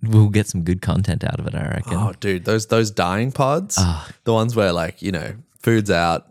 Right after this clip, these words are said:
Speaker 1: Yeah.
Speaker 2: oxygen's running low, but
Speaker 1: But
Speaker 2: we, we got a pod.
Speaker 1: you got a pod.
Speaker 2: You got a pod.
Speaker 1: In
Speaker 2: And
Speaker 1: that
Speaker 2: yes,
Speaker 1: scenario, you, I assume they're pod, they podded in their last, I, I don't
Speaker 2: Yeah.
Speaker 1: feel very comfortable saying what I just said, but
Speaker 2: The,
Speaker 1: it's okay.
Speaker 2: the pod pods?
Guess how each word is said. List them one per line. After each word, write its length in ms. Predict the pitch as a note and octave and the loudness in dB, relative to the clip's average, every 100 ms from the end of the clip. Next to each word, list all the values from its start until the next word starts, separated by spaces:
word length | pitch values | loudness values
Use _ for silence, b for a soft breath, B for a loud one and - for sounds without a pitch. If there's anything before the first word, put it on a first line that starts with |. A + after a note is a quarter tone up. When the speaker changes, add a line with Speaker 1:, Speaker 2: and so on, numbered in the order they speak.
| - | -2
Speaker 1:
Yeah. 120 | F2+ | 0
Speaker 2:
oxygen's 400 | G2 - G2 F2 | 2 -2 -2 -2
running 240 | F2 E2 E2 | -2 -2 0
low, 380 | E2+ E2+ D2 E2 | 0 2 0 -2
but 240 | - F2 | 2 2
Speaker 1:
But 240 | F2+ - | 2 -2
Speaker 2:
we, 60 | G#2+ | -2
we 40 | G#2 | 2
got 200 | G2 F2 | 2 0
a 40 | |
pod. 460 | - E2+ C#2 A#1+ A#2+ | 0 0 0 0 0
Speaker 1:
you 80 | |
got 160 | A#2 C3+ | 2 2
a 60 | D3 | 0
pod. 360 | D3 F3 B2+ | -2 2 2
Speaker 2:
You 60 | A#2+ | 2
got 120 | D#3 | 2
a 40 | F3 | 2
pod. 300 | - F2+ D2+ | 0 0 2
Speaker 1:
In 60 | B2+ | 4
Speaker 2:
And 80 | D3 | 6
Speaker 1:
that 80 | C#3 | 6
Speaker 2:
yes, 140 | B2 | 4
Speaker 1:
scenario, 380 | D3 C#3+ C#3+ F#2+ | 4 4 4 4
you, 220 | G2+ A#2+ B2+ | 2 2 4
I 140 | E3+ | 2
assume 280 | G3 G3+ C3 | 4 4 6
they're 140 | A2 | 6
pod, 200 | - - - | 4 -2 2
they 180 | G2+ | 2
podded 420 | G#2 F#2 E2 F#2 - | 2 0 -2 -4 -4
in 180 | F2 | -2
their 120 | E2+ D#2+ | 0 0
last, 240 | E2+ F#2+ A#2+ | -2 -2 0
I, 60 | |
I 20 | B2 | 2
don't 280 | A#2+ A#2+ | 4 4
Speaker 2:
Yeah. 60 | - | 4
Speaker 1:
feel 140 | G2 | 0
very 320 | F2 F2 D#2+ D2+ | 2 2 2 0
comfortable 600 | - E2 E2+ E2 - - | -2 -2 0 0 -2 -4
saying 380 | - D#2 C#2+ - | -2 0 0 -2
what 160 | - | -2
I 80 | G1+ | -4
just 240 | - - - | -4 -2 0
said, 300 | - - - | 0 0 2
but 80 | |
Speaker 2:
The, 60 | D#3 | 2
Speaker 1:
it's 100 | F3+ | 4
okay. 240 | F3 - E3 | 0 -2 -2
Speaker 2:
the 80 | - | 0
pod 280 | - A#2 | 0 0
pods? 500 | - E3 C4+ - - | 0 -2 -2 -6 -10